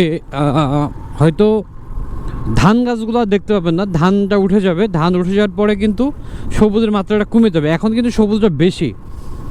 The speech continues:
আসলেই সৃষ্টিকর্তা এই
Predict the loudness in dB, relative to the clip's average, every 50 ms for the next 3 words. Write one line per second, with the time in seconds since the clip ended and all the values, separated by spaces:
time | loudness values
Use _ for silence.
0 | -10 -8 -8 -6 -6 -4 -4 -2 -2 -2 -2 -2 -2 -2 -2 -2 -2 0 0 0
1 | 0 0 0 0 0 0 0 -2 -2 -4 -4 -2 -2 -2 0 0 0 2 2 4
2 | 4 4 4 4 2 2 0 -2 -4 -6 -8 -8 -6 -6 -4 -2 2 2 2 2
3 | 4 2 2 2 2 2 0 0 0 2 2 0 0 0 2 2 2 2 2 0
4 | -4